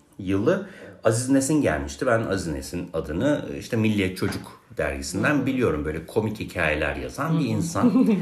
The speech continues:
Speaker 2: <laughs>
Speaker 1: Ve onun yaşadığını görünce zaten bir tuhaf oluyor insan. Aziz Nesin geliyor afişini görünce. Babama dedim, babam da götürdü imza gününe. Bana kitap imzalattı. Öyle başlıyor hikaye. Ondan
Speaker 2: Hı.
Speaker 1: sonra da ben toplamaya başladım. İmzalı kitap sevmem.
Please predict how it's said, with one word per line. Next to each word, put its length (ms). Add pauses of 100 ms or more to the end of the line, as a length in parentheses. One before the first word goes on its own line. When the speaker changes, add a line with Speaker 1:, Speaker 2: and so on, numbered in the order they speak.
(140)
Speaker 2:
<laughs> 160
Speaker 1:
Ve 220
onun 180
yaşadığını 640
görünce 400
zaten 420 (180)
bir 180
tuhaf 340
oluyor 220
insan. 340
Aziz 200
Nesin 320
geliyor 380
afişini 400
görünce. 480 (480)
Babama 360
dedim, 240
babam 300
da 40
götürdü 500
imza 400
gününe. 560 (200)
Bana 180
kitap 200
imzalattı. 720
Öyle 260
başlıyor 400
hikaye. 420
Ondan 260
Speaker 2:
Hı. 40
Speaker 1:
sonra 220
da 60
ben 160
toplamaya 420
başladım. 380 (360)
İmzalı 400
kitap 240
sevmem. 400